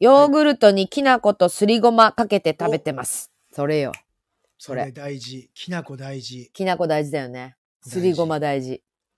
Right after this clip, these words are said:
Speaker 2: 大事。
Speaker 1: 私も入れ、入れ、入れてる、入れたり、
Speaker 2: うん。
Speaker 1: 入れたりしてる時ある。
Speaker 2: 豆とごまは大事ですよね。
Speaker 1: うん。
Speaker 2: うん。
Speaker 1: うん。もうなんかもう
Speaker 2: そうそうそうそう。
Speaker 1: 毎日納豆食べてるし。
Speaker 2: おー、それはいいじゃないですか。
Speaker 1: うん。
Speaker 2: もうフローラすごいことなってんじゃないですか？
Speaker 1: うん、フローラすごいことにしてる。
Speaker 2: ね。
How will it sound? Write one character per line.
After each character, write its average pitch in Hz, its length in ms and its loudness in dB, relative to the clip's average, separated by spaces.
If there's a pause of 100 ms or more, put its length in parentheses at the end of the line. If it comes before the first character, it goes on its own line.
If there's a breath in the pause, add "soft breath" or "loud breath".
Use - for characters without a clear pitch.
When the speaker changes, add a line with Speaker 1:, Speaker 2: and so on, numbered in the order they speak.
(120)
Speaker 2:
大 120 220 -20
事。 101 240 -20
Speaker 1:
私 208 180 -4
も 214 240 -4
入 196 100 -2
れ、 196 100 -2
入 190 120 -4
れ、 196 120 0
入 185 180 -4
れ 180 120 0
て 175 120 -2
る、 165 160 -4
入 151 80 -8
れ 160 100 -2
た 156 160 -4
り、 143 80 -6
Speaker 2:
う 127 60 -10
ん。 117 80 -18
Speaker 1:
入 147 80 -8
れ 160 100 -4
た 160 100 -4
り 139 120 -4
し - 40 -20
て 135 80 -12
る 135 80 -12
時 131 200 -12
あ 117 100 -10
る。 - 100 -20 (400)
Speaker 2:
豆 143 300 -8
と 151 140 -12
ご 135 140 -14
ま 147 120 -10
は 147 100 -10
大 147 160 -10
事 151 100 -14
で 143 60 -12
す 117 100 -18
よ 107 60 -20
ね。 107 240 -20
Speaker 1:
う 156 80 -6
ん。 165 300 -4 (560)
Speaker 2:
う - 20 -18
ん。 117 680 -20 (300)
Speaker 1:
う 143 80 -8
ん。 131 180 -8 (440)
も 156 180 -8
う - 20 -6
な 160 80 -8
ん - 20 -10
か 151 80 -4
も - 0 -
う - 20 -8
Speaker 2:
そ - 0 -
う - 0 -
そ - 0 -
う - 0 -
そ 143 160 -10
う - 40 -16
そ - 80 -14
う。 - 40 -10
Speaker 1:
毎 180 160 -4
日 143 220 -8
納 135 160 -10
豆 139 120 -6
食 127 120 -8
べ 123 80 -10
て 117 100 -14
る 101 80 -14
し。 - 240 -20 (520)
Speaker 2:
お 151 460 -10
ー、 156 40 -12
そ 175 180 -12
れ 220 80 -4
は 226 140 -6
い 233 60 -4
い 196 40 -10
じ 160 80 -14
ゃ - 20 -12
な 139 60 -14
い 123 40 -16
で 110 40 -20
す - 80 -20
か。 - 100 -20
Speaker 1:
う 139 80 -10
ん。 135 220 -10
Speaker 2:
も 185 140 -8
う - 20 -10
フ 170 200 -10
ロ 269 160 -4
ー - 40 -4
ラ 185 80 -6
す 170 140 -12
ご 226 100 -2
い 285 40 -6
こ 269 40 -8
と 208 60 -6
な 165 80 -8
っ - 20 -8
て 139 100 -14
ん 135 60 -10
じ 131 60 -12
ゃ 127 40 -12
な 120 60 -14
い - 0 -
で 113 40 -18
す - 80 -20
か？ 120 280 -20
Speaker 1:
う 202 120 -2
ん、 180 40 0
フ 208 140 0
ロ 247 140 8
ー 226 40 10
ラ 185 100 6
す - 160 -2
ご 220 80 12
い 202 60 8
こ 185 100 2
と 156 80 -6
に 135 80 -4
し 147 100 -10
て 165 140 -4
る。 151 60 -4
Speaker 2:
ね。 143 80 -8